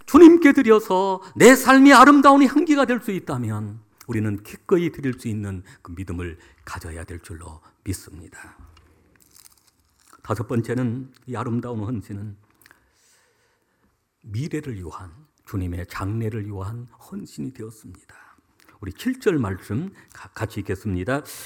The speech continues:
예수께서 이러시되, "그를 가만두어라. 나의 장래한 날을 위하여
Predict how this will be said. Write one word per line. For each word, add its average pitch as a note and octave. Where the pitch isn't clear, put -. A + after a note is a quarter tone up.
예수께서 D3+
이러시되, A2
"그를 G3
가만두어라. C#3+
나의 E3+
장래한 D3
날을 C3
위하여 A2